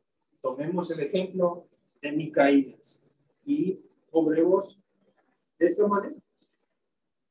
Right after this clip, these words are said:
frente a la palabra de Dios. Este es el mensaje. Los amigos que nos acompañan, ¿verdad? Les seguimos invitando,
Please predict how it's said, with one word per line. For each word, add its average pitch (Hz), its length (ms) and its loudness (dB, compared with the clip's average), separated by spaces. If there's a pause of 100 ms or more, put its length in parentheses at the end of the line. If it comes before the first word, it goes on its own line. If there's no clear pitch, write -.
frente 190 540 4 (220)
a 147 120 -2
la 147 160 -2
palabra 156 560 0 (720)
de 143 140 -2
Dios. - 520 -10
Este 214 180 0
es - 80 -6
el 247 100 8
mensaje. 233 480 2 (200)
Los - 200 -16
amigos 185 340 -4
que 214 60 -14
nos 175 160 -8
acompañan, 175 520 -18
¿verdad? 143 280 -8
Les 139 140 -16
seguimos 165 340 -16
invitando, 190 680 -6